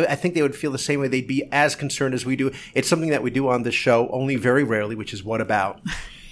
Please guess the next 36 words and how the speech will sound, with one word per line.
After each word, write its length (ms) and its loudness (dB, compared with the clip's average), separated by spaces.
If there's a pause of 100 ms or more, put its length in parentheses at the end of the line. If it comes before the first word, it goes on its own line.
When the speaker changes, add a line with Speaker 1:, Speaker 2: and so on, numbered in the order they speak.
(220)
Speaker 1:
Uh, 300 6 (120)
and, 180 4
and 500 4
what 100 8
about, 420 6
what 100 8
about 280 6
the 80 6
media 280 6
cover-, 400 2
what 120 6
about 160 4
the 60 0
media 220 2
coverage 380 2
of 120 -14
this, 160 -10
though? 180 -16 (160)
Speaker 2:
Well, 160 6
and 120 6
this 140 2
is, 220 0
this 180 0
is 140 0
the, 520 2
the 140 -6
sort 220 0
of 80 -8
race 300 4
to 120 0
the 80 0
bottom 420 4
for 200 -2
everyone, 480 -4
which 160 -4
is, 320 -4